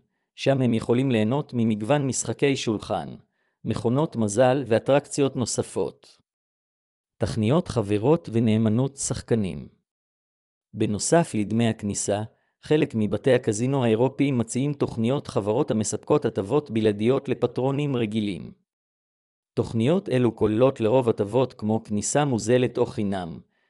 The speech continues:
גישה לאזורי משחקים פרטיים,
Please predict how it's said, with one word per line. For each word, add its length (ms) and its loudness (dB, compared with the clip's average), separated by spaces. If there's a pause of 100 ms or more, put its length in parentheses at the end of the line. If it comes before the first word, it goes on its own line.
(160)
גישה 340 2
לאזורי 440 2
משחקים 600 -4
פרטיים, 640 -2